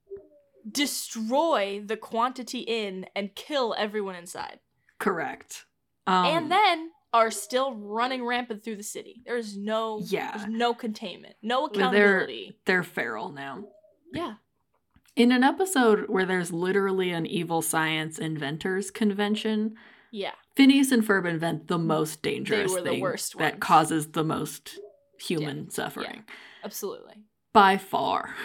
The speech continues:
Speaker 1: Yeah, no, for
Speaker 2: The
Speaker 1: sure.
Speaker 2: Fog may be a close <laughs> second.
Speaker 1: Sure. Sure, but
Speaker 2: But yeah, they really,
Speaker 1: the Bulls
Speaker 2: the
Speaker 1: are
Speaker 2: owner of
Speaker 1: first.
Speaker 2: that quantity in, I hope he had a good insurance
Speaker 1: Uh,
Speaker 2: policy.
Speaker 1: me too, 'cause
Speaker 2: Rough.
Speaker 1: wow.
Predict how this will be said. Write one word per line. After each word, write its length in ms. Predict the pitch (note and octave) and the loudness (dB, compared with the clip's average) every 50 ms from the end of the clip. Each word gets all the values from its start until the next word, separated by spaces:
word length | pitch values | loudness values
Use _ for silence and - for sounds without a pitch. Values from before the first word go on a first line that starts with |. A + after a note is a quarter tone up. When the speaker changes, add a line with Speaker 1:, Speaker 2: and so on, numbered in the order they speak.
| - - - - - - - | -10 -10 -12 -12 -14 -14 -10
Speaker 1:
Yeah, 180 | A3 - - - _ _ _ | -8 -8 -8 -10 _ _ _
no, 180 | G3 G3 - - | -12 -12 -12 -12
for 160 | - - - | -14 -6 0
Speaker 2:
The 100 | G#3 G#3+ | 0 0
Speaker 1:
sure. 80 | G#3 | 4
Speaker 2:
Fog 440 | - C4 C4 C4+ C4+ C4 B3 - - | 6 8 8 8 8 6 4 0 0
may 140 | G#3 G3 G3 | 2 4 4
be 160 | F#3 F#3 E3+ | 4 4 2
a 80 | D#3 D#3 | 2 0
close 300 | - - - B2+ D3+ - | -2 -4 -4 -4 -4 -4
<laughs> 120 | - - - | -4 -4 -4
second. 720 | - - - - - - - - _ - - - - - _ - - | -4 -6 -4 -4 -4 -6 -6 -8 _ -12 -10 -8 -10 -10 _ -16 -8
Speaker 1:
Sure. 400 | - - - G#4+ D4 - A3+ B3+ C4 - - - - - - - _ _ _ | -6 0 4 4 4 4 4 0 -4 -10 -16 -18 -20 -20 -20 -20 _ _ _
Sure, 420 | - - - A3+ F#3+ E3+ - G#3 - _ | -16 -10 -8 -8 -8 -8 -10 -14 -14 _
but 320 | - F#3 F3 F3 F3 - - _ | -8 -8 -8 -8 -10 -12 -4 _
Speaker 2:
But 160 | G#3 G3 F3+ | 2 4 4
yeah, 200 | E3+ D3+ - - | 4 0 -2 -4
they 220 | - G#3 A3 B3 B3+ | 4 6 6 8 8
really, 580 | C4 C#4 C#4 C4+ C4 B3 A3+ G#3 F#3+ F3+ - | 6 6 6 6 6 6 6 6 4 4 0
Speaker 1:
the 80 | - F#3+ | -6 -8
Bulls 160 | G3+ F#3 F3 G3 | -8 -6 -2 -2
Speaker 2:
the 60 | F#3 | 0
Speaker 1:
are 40 | - | 2
Speaker 2:
owner 280 | G#3+ A3+ A#3+ B3+ B3+ | 2 4 4 4 4
of 60 | B3+ A#3 | 4 4
Speaker 1:
first. 100 | G#3 G3 | 4 6
Speaker 2:
that 240 | F#3+ F#3 E3+ - | 4 4 4 4
quantity 520 | - F3 F3 F3 E3+ - - - D#3 D3+ D3+ | 0 0 0 0 0 -2 -4 -2 -2 0 0
in, 400 | D3+ D3+ D3+ C#3+ C#3+ D3 - - _ _ _ _ _ _ _ _ _ _ _ _ _ - | 0 -2 -2 -4 -8 -10 -10 -14 _ _ _ _ _ _ _ _ _ _ _ _ _ -4
I 100 | E3 D3+ | -4 -2
hope 220 | E3+ E3 E3 D#3+ | -2 -2 -2 -2
he 40 | E3 | -2
had 120 | D#3+ D#3 | -2 -2
a 40 | D#3+ | -2
good 160 | C#3+ C#3+ C3+ | -4 -4 -4
insurance 400 | A2 - - - - - - - G3 | -6 -6 -8 -10 -10 -8 -6 -6 -6
Speaker 1:
Uh, 20 | - | -6
Speaker 2:
policy. 540 | - - - - G#3+ G#3+ - - G#3+ G#3+ G#3+ G#3+ _ E4 G#4 G4+ - - - _ | -8 -8 -10 -12 -14 -14 -12 -10 -10 -10 -12 -14 _ -20 -20 -20 -20 -20 -20 _
Speaker 1:
me 180 | G3 F#3 G#3 C4 | -14 -12 -12 -12
too, 460 | B3+ - A#3 A#3+ A#3 F#3 F3+ F#3 F#3+ - _ _ _ _ _ | -8 -4 -2 -2 -2 -4 -6 -10 -14 -18 _ _ _ _ _
'cause 120 | _ G3+ F#3 | _ -4 -4
Speaker 2:
Rough. 200 | D#3 - - F3+ | -2 -2 -4 -6
Speaker 1:
wow. 240 | E3 - - - | -8 -10 -12 -16